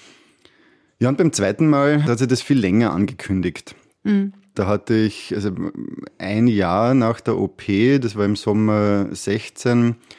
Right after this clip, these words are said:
Speaker 1: hab ich, äh, ziemlich starke Schmerzen in der Schulter bekommen. Ähm, die waren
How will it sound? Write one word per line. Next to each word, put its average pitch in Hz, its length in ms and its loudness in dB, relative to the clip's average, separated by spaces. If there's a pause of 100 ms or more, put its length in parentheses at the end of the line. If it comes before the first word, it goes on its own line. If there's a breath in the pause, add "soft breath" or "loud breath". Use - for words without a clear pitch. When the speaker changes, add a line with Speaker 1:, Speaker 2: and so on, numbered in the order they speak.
(480 soft breath)
Speaker 1:
hab 101 240 -2
ich, 104 540 -2
äh, 87 340 -6
ziemlich 123 240 2
starke 104 300 -2
Schmerzen 98 400 -2
in 117 40 2
der 104 80 2
Schulter 139 300 -2
bekommen. 139 800 2
Ähm, 117 640 2
die 110 80 0
waren 104 180 0